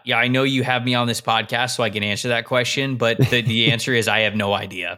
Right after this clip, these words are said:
Speaker 1: I, I don't know. I do not know where Desmond Ridder's gonna go. I know Malik
Speaker 2: Mm-hmm.
Speaker 1: Willis is gonna be the first quarterback off the board,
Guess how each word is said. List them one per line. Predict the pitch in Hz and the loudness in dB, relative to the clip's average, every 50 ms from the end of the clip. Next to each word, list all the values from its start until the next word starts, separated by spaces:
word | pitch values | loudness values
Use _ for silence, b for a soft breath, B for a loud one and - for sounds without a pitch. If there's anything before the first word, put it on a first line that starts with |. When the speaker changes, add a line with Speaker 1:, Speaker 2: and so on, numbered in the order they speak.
| - - | -6 -2
Speaker 1:
I, | 113 120 117 120 127 127 135 | -2 0 2 2 0 2 2
I | 127 131 | 0 2
don't | 127 139 131 135 123 127 | 2 2 2 2 0 2
know. | 120 117 117 | 2 2 4
I | 107 123 | 2 2
do | 127 117 143 151 | 0 0 0 2
not | 147 147 143 143 | 2 2 2 2
know | 143 135 131 | 2 2 2
where | 123 123 120 | 2 0 0
Desmond | 117 113 113 113 110 - 90 104 | 2 2 0 0 -2 -4 -6 -4
Ridder's | 107 104 104 98 | -2 -2 -2 -2
gonna | - 107 98 95 | -4 -4 -6 -2
go. | 95 101 95 92 98 | 0 0 0 0 0
I | 101 107 | 0 2
know | 107 113 123 | 2 2 0
Malik | 127 131 135 135 131 117 | 0 0 0 0 2 4
Speaker 2:
Mm-hmm. | 120 107 | 4 4
Speaker 1:
Willis | 123 123 120 120 | 6 4 2 0
is | - | -2
gonna | - 127 113 | -4 -4 -2
be | 110 113 | -2 -4
the | 104 - | -4 -4
first | - 117 117 117 - | -4 -4 -4 -4 -4
quarterback | - - 123 117 113 113 113 113 - | -4 -2 -2 0 2 0 0 0 0
off | 113 110 113 - | -2 -4 -4 -4
the | - 110 | -8 -6
board, | 101 104 101 104 104 101 | -4 -2 0 0 0 0